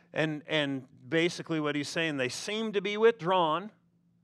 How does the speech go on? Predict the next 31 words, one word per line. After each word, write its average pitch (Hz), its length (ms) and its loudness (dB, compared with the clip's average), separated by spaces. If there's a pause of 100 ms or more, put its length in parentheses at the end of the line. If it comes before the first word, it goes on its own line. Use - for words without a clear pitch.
(1080)
but 139 100 -2
then 190 140 6
all 175 140 8
of 156 60 0
a 160 40 -4
sudden 156 260 -2
they 151 120 2
become 143 420 0
real. 147 260 4
In 151 80 0
other 214 200 4
words, 175 280 2
what 165 160 2
he's 139 160 -2
saying 196 400 -2
is, 135 260 -2 (260)
they're 156 400 4
there 202 520 6
all 190 380 10
the 156 160 -2
time, 170 720 0 (280)
but 165 360 8
you 156 180 0
don't 175 440 4 (140)
always 165 580 4
just 135 680 2
see 240 520 -6
them. 104 400 -6 (520)
It 165 200 4
literally 180 720 10
means 156 640 -2